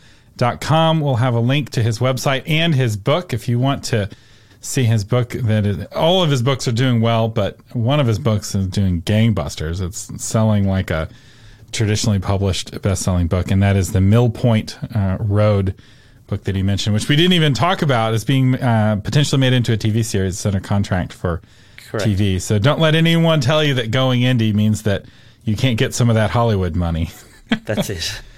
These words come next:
Speaker 1: Yeah, so we'll have a link to that as well.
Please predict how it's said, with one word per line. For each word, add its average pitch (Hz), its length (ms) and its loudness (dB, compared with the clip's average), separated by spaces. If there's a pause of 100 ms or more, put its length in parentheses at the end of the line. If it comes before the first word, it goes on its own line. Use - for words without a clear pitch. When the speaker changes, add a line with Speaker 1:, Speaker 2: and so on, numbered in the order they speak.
(280)
Speaker 1:
Yeah, 123 240 -2
so 156 240 2
we'll 156 80 4
have 170 140 2
a 170 40 0
link 160 240 0
to 170 80 0
that 151 260 0
as 127 240 0
well. 143 380 0